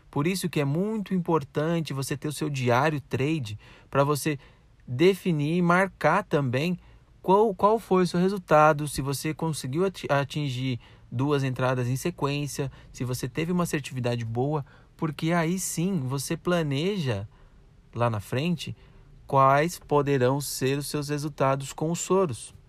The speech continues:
tá? Você consegue projetar ele lá na frente. Então, e a seg-, o segundo ponto, tá? O segundo ponto é em qual estratégia você vai utilizar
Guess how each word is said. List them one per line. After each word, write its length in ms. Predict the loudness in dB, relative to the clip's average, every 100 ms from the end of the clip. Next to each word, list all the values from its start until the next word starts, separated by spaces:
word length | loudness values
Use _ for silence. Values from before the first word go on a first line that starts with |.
| -8
tá? 260 | -4 -4 -6 -12
Você 240 | -10 -8 -8
consegue 320 | -8 -8 -8 -6
projetar 720 | -4 -2 -4 -6 -4 -2 0
ele 100 | 0
lá 160 | 0
na 100 | -2
frente. 560 | -2 -2 -2 -4 -8 -14 -18 -20 -20 -20 -20 -12
Então, 560 | -2 0 2 2 2 0 -4 -20 -20 0
e 120 | 4
a 60 | 4
seg-, 260 | 4 2
o 80 | 2
segundo 420 | 2 2 2 2
ponto, 680 | 0 0 2 2 -2 -4 -8 -10
tá? 180 | -2 -2
O 100 | -2
segundo 320 | -2 -2 0
ponto 360 | 0 0 2 4
é 160 | 4 2 -8 -20 -20 -20 -8
em 160 | -2 -2 -2 -2
qual 380 | 2 2 2 -2
estratégia 1000 | -4 -2 -2 -2 -2 0 -2 -2 -4 -6 -8
você 380 | -6 -4 -6 -8 _ _ -14
vai 460 | -6 -2 0 0
utilizar 800 | -2 -4 -4 -4 -4 -4 -4 -6